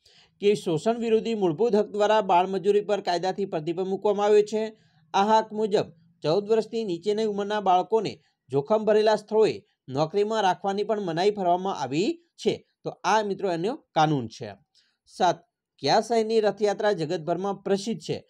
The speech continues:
તો મિત્રો જગન્નાથપુરીની. અને જગન્નાથપુરીની રથયાત્રા એ મિત્રો કયા રાજ્યમાં ઉજવવામાં આવે છે? ઓડિશા રાજ્યમાં. બરાબર, ખાસ યાદ રાખવાનું છે ઓડિશા રાજ્ય. હવે આપણે ખાલી જગ્યા પૂર્ણ કરીશું. આઠમું છે,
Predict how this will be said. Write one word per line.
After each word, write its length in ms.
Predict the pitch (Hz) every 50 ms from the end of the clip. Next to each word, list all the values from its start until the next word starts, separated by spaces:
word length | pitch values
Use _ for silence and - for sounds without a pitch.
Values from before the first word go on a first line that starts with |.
| _ _ _ _
તો 60 | - 156
મિત્રો 220 | 175 165 202 202
જગન્નાથપુરીની. 920 | 190 120 135 135 143 160 185 202 202 202 _ 180 165 135 120 107 104 104
અને 260 | - - 127 143 160
જગન્નાથપુરીની 1080 | 151 123 127 120 131 151 180 202 208 202 - 185 196 190 202 202 202 208 214 220 220 _ _ _ _ _
રથયાત્રા 640 | 135 117 135 175 190 - 214 202 202 202 208 208 190
એ 140 | 175 202
મિત્રો 300 | 202 202 196 196 202 202
કયા 260 | 196 202 _ 180 190 196
રાજ્યમાં 540 | 196 185 170 156 190 190 208 208 202 190 _ _ _ _ _
ઉજવવામાં 480 | - 170 156 135 175 185 190 196 196 196
આવે 140 | 196 208 196
છે? 260 | 196 233 226 285 320 _ _ _ _ _ _ -
ઓડિશા 500 | 180 185 208 196 226 220 - - 220 185
રાજ્યમાં. 560 | 151 139 127 117 120 117 104 104 104 117 143 _ _ _ _
બરાબર, 300 | 135 131 151 190 262 262
ખાસ 340 | 262 _ 196 170 170 170 -
યાદ 160 | 160 151 135
રાખવાનું 400 | 127 123 110 - 113 110 104 104
છે 100 | - -
ઓડિશા 420 | 120 143 139 139 131 117 - 127 104
રાજ્ય. 400 | 98 95 95 - 101 101 95 - _ _ _ _ _ _ _ _ _ _ _ _ - - _ _
હવે 120 | - 170 214
આપણે 220 | 214 208 214 220
ખાલી 200 | - 220 202 190
જગ્યા 140 | 175 190 170
પૂર્ણ 240 | 151 175 185 185 190
કરીશું. 540 | 165 190 190 202 196 - - 220 214 - _ _ _ _ _ _ _ _ _
આઠમું 360 | 147 147 156 156 190 202 214
છે, 300 | 208 - 202 131 - _